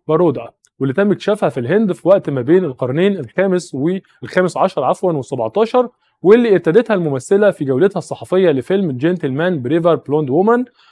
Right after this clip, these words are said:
ورغم إن الألماسة دي كانت اتنقلت من عدد من العائلات المالكة، إلا إنها اتقال عنها إنها بتجلب الحظ السيء للي بيرتديها، وكانت عبارة عن ماسة صفراء على شكل كمثرى، وكان بيبلغ وزنها حوالي أربعة وعشرين فاصل أربعة من مية قيراط، وهي أكبر قطعة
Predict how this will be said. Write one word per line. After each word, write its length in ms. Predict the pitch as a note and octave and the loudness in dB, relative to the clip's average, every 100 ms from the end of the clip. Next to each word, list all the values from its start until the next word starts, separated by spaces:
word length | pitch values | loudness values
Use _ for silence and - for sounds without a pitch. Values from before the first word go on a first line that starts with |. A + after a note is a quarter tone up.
| _ | _
ورغم 320 | C#3+ A#3+ B3+ | 4 4 4
إن 160 | G#3 A3+ | 2 0
الألماسة 580 | F#3 C#3+ E3 G#3 F#3 F#3 | 0 0 0 0 2 0
دي 240 | C#3+ E3+ | -2 -6
كانت 420 | F3+ F#3+ F#3 E3+ | -2 -2 0 -2
اتنقلت 500 | D3+ A2+ G3+ F3 C#3+ | -8 -4 0 0 0
من 80 | C3+ | 0
عدد 260 | B2+ F3 C#3+ | 0 2 0
من 160 | D#3+ | -2
العائلات 400 | E3 B2 B2 E3 | -4 -4 -2 -2
المالكة، 460 | - C3+ F#3 G3 G3+ - _ - | -2 -2 0 2 0 -2 _ -4
إلا 180 | F3+ F#3+ | 2 2
إنها 180 | D#3+ F3+ | 2 -2
اتقال 300 | E3 G3 F#3 | 0 0 2
عنها 240 | D#3 F#3 | 0 0
إنها 220 | C#3+ F3 | -2 -2
بتجلب 560 | E3 C3+ A3 F#3 F3 D3+ | -2 0 0 2 -2 -2
الحظ 340 | B2 - F#3 | -8 -4 -2
السيء 420 | E3 - F3 F3+ D3+ | -2 -2 0 0 0
للي 220 | E3 D#3 | 0 0
بيرتديها، 680 | C3 A#2+ C3+ A3 A#3+ A#3 _ _ - | -2 -4 -2 0 0 -2 _ _ -10
وكانت 380 | C#3 A3+ B3 C#3 | 4 6 6 0
عبارة 280 | D3+ G#3+ | 4 4
عن 200 | F3+ C#3 | 4 0
ماسة 220 | C#3 F#3 E3 | -2 -2 -2
صفراء 500 | - F#3+ E3+ F3+ - _ _ | -2 -4 0 -2 -2 _ _
على 180 | B2+ B2+ | -2 -2
شكل 360 | B2 G3 G3 D3+ | 0 -4 -2 -4
كمثرى، 440 | - B2+ G3 G3+ | -4 -4 0 2
وكان 240 | E3+ G#3+ F#3 | 2 2 2
بيبلغ 260 | F#3 F3 B2 | 2 2 0
وزنها 500 | B2 E3 F#3 F3+ F3+ _ _ | -2 0 0 0 -4 _ _
حوالي 380 | - B2+ E3+ E3 | -2 2 2 0
أربعة 280 | C3+ A#2+ E3+ | -4 0 2
وعشرين 420 | C3 A#2+ D3+ E3+ | 2 -2 -4 -4
فاصل 520 | D3 E3+ E3 E3+ D#3+ D#3+ _ - | 0 0 0 -2 -2 -6 _ -8
أربعة 340 | A#2+ B2 E3 | -4 2 2
من 140 | B2+ B2+ | 2 -2
مية 160 | D#3 | -2
قيراط، 400 | D3 B2 F#3 G#3 | -2 2 4 4
وهي 160 | F3+ F#3+ | 0 0
أكبر 420 | A3+ B3 F3 D#3+ | 0 -4 2 0
قطعة 320 | D#3+ G#3 F3+ | 2 -2 -2